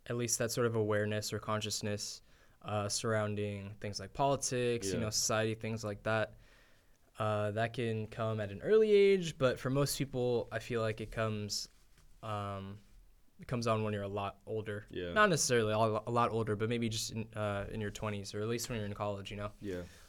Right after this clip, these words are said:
Speaker 1: Uh, when you start thinking more about the world around you and how it affects you, you know?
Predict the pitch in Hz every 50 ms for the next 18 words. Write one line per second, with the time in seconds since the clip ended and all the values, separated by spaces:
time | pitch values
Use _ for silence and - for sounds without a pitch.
0 | - - 113 107 107 104 107 110 113 107 - - 110 110 107 - - 113 107 107
1 | 104 107 104 107 104 104 104 101 107 98 98 98 - - - - - - - -
2 | - - - - - - - - - - - 123 117 120 135 135 135 131 117 123
3 | 120 120 117 120 120 117 113 110 107 104 104 107 110 117 107 107 107 107 107 107
4 | - 123 113 110 - - - 113 110 104 104 107 - - - - 110 113 113 117